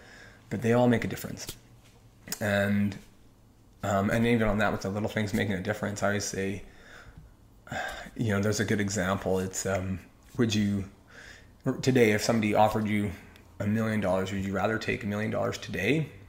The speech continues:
or a penny doubled every day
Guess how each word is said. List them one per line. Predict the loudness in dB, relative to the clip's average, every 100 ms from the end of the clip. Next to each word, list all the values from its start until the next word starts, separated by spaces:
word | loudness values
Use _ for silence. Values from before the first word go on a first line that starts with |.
| -20 -20 0
or | 4 6 4 0 -4 -18 -20 -20 -16
a |
penny | -4 -2 0 -2 -6 -14 -20 -20 -2
doubled | 0 0 -2 -4 -8
every | -6 -2 -2
day | 0 -2 -2 -4